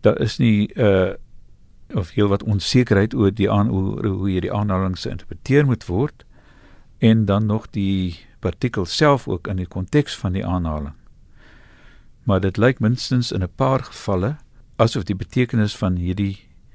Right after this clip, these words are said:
immers, tog en mo-, selfs mos kan ooreenstem, eh,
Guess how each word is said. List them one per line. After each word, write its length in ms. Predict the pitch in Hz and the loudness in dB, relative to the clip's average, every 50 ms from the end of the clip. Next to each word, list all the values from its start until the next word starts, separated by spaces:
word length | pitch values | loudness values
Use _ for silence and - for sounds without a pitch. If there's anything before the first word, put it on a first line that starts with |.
| - _ - _ _ | -20 _ -20 _ _
immers, 420 | - 131 120 113 110 104 - - - - | 2 2 4 4 2 0 -2 -8 -8 -4
tog 280 | - 131 110 - - - | -4 -4 -4 -4 -10 -8
en 240 | - 92 90 90 | -6 -6 -4 -4
mo-, 200 | 90 90 101 - - _ - - _ _ | -2 -4 -4 -6 -8 _ -20 -20 _ _
selfs 460 | - - - 107 104 101 90 - - | -14 -10 -6 -4 -4 -4 -4 -6 -6
mos 360 | 92 90 101 110 104 - - - - - - - _ - - | -4 -2 -2 -2 -4 -6 -10 -16 -20 -20 -20 -20 _ -18 -8
kan 200 | - - 92 95 | -6 -4 -4 -2
ooreenstem, 720 | 101 95 101 - 127 127 120 - - - 101 87 90 107 - - | -2 -4 -2 0 0 0 0 0 -2 -2 -2 -2 -4 -8 -8 -6
eh, 200 | 107 90 82 | -6 -4 -4